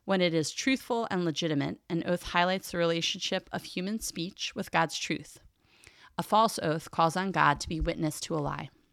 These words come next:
A person commits perjury when he makes a promise under oath with no intention of keeping it, or when after promising on oath he does not keep it.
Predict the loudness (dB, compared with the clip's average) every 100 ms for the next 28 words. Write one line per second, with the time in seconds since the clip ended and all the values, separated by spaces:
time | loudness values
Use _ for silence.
0 | _ _ _ _ _ _ _ _ -14 -14
1 | -18 -2 2 2 2 0 0 -2 2 2
2 | 2 0 -2 -2 0 0 0 -4 0 2
3 | 2 0 -2 -2 0 -2 -2 -10 -20 -8
4 | -4 -2 2 2 2 0 -2 0 -2 -4
5 | -8 -4 -4 -6 -12 _ -20 -20 -6 2
6 | 4 4 2 -4 0 0 0 -2 0 0
7 | 0 -2 -2 -6 -2 -2 -2 -4 -8 -10
8 | -12 -12